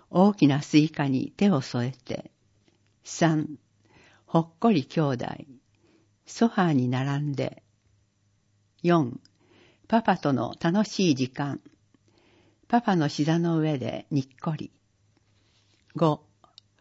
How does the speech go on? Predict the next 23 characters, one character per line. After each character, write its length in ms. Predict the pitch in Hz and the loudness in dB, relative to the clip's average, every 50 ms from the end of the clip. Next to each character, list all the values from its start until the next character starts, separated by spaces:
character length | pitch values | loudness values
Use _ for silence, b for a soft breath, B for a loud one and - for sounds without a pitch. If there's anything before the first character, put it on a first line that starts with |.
| b b b b b b b | b b b b b b b
二 100 | 208 254 | 4 4
歳 300 | - - 226 196 175 151 | 6 6 6 6 6 6
に 100 | 135 135 | 6 4
な 120 | 147 160 | 2 0
っ 40 | - | -4
た 220 | - - 143 131 | -4 -4 -2 -2
よ。 220 | 117 123 165 202 240 247 _ _ _ _ _ _ _ _ _ _ b b b b b b b b b | -2 -2 -4 -6 -8 -14 _ _ _ _ _ _ _ _ _ _ b b b b b b b b b
ピ 140 | - 220 226 | 6 6 6
ン 80 | 226 | 6
ク 160 | 226 - 165 151 | 6 4 4 6
の 120 | 147 147 | 4 4
着 140 | - - 160 | 4 4 4
物 320 | 151 156 151 160 156 139 | 4 4 4 4 4 2
を 60 | 143 | 0
着 140 | 147 - - | -2 -4 -8
て 320 | - - - 131 - - - - - | -6 -4 -4 -4 -4 -6 -12 -20 -10
髪 260 | - - 180 196 220 | -4 0 2 2 2
飾 320 | - - 214 196 185 165 151 | 2 0 0 2 2 0 0
り 140 | 135 135 | 0 0
を 120 | 131 123 131 | -2 -2 -4
つ 180 | - - - | -8 -10 -8
け 120 | - 143 127 | -8 -6 -8
て。 360 | - _ - 78 - - | -8 _ -6 -6 -6 -6